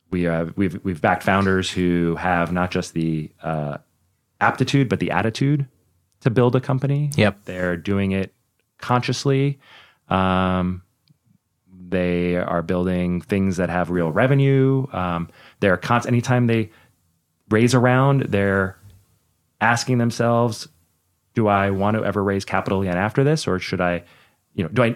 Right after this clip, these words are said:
Speaker 1: will I need to raise capital after
Speaker 2: Yep.
Speaker 1: this? Or can I get to profitability on this and then have the option of raising capital?" So people, you know, not many of our companies got out over their skis
Speaker 2: Right.
Speaker 1: from a valuation standpoint, stuff like that. So I feel good about the, you know, sort of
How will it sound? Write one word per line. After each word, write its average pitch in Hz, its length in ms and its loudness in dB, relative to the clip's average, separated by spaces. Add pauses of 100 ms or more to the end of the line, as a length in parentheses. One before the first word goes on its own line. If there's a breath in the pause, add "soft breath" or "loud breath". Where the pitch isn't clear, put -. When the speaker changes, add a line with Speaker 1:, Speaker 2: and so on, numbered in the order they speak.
Speaker 1:
will 120 100 2
I 107 80 2
need 120 240 2
to - 80 0
raise 139 180 4
capital 143 300 4
after 139 160 4
Speaker 2:
Yep. 104 80 4
Speaker 1:
this? 170 220 2
Or 104 120 -2
can 104 140 -2
I 98 60 0
get 98 180 -2
to 101 80 -6
profitability 123 560 0
on 139 80 2
this 139 200 0
and 98 100 0
then 95 100 -2
have 87 180 -2
the 87 120 -4
option 117 380 0
of 131 100 2
raising 139 240 2
capital?" 143 400 0
So 101 120 -2
people, 104 420 -2 (260 loud breath)
you 107 60 -2
know, 107 80 2
not 120 220 2
many 120 220 4
of 110 80 4
our 101 80 4
companies 101 640 -2 (240)
got 101 180 4
out 98 160 4
over 90 200 -2
their 82 160 -4
skis 113 560 -4 (420 soft breath)
Speaker 2:
Right. 104 120 4
Speaker 1:
from 98 80 4
a 95 60 0
valuation 92 480 0
standpoint, 131 280 0
stuff 135 120 0
like 139 100 0
that. 147 180 0
So 113 120 2
I 107 80 2
feel 127 340 4
good 110 240 2
about 92 400 2
the, 85 300 0 (340 soft breath)
you - 100 -4
know, 90 80 0
sort 92 200 -2
of 85 200 -2